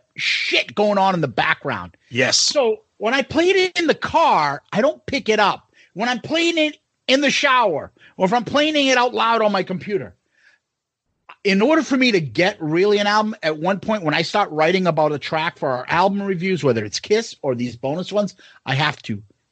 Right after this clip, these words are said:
Speaker 1: put on my headphones and listen to it clearly. There is a lot of shit going on in the background. Very God of Thunder crap v-, stuff, like, in the background. Like,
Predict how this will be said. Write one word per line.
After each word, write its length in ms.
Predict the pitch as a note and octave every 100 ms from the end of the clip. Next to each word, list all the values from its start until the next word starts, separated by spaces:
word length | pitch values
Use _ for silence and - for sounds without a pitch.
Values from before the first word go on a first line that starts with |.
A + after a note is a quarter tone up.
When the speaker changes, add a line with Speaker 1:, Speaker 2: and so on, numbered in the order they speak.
| _
Speaker 1:
put 180 | - C#3+
on 160 | F3+ G3+
my 140 | G3+
headphones 760 | F#3 F#3 C#3+ C#3 A#2 A2+ G#2+ - _ _ -
and 140 | C3
listen 360 | C3 D3+ - D#3
to 180 | C#3 C#3
it 80 | -
clearly. 440 | C#3+ B2+ G2+ D#2 _ _ _ _ _ -
There 320 | C3 A#3 E4+
is 120 | D#4+ B3
a 80 | G#3+
lot 300 | F#3 A3+ B3+
of 120 | G#3
shit 640 | - - - C#4+ C4 - C3+
going 240 | F3 F3
on 180 | F3 F#3
in 60 | F3
the 80 |
background. 420 | C#3+ E3 E3+ D3 A2+ - -
Very 440 | D#3 C4+ E4+ D#4 - _ D3
God 280 | D#3+ G#3 C#4
of 140 | B3+
Thunder 680 | - - B3 A3+ G#3+ G3+ D#3 - G3+ -
crap 560 | - - A3 C4+ D4 A#3 -
v-, 260 | D#3+ C#3+ D3+ _ _ -
stuff, 400 | - D4 B3 G3+
like, 240 | F#3+ -
in 80 | A3+
the 100 | G#3+
background. 580 | C#3+ F#3 A3+ - F#3+
Like, 140 | E3+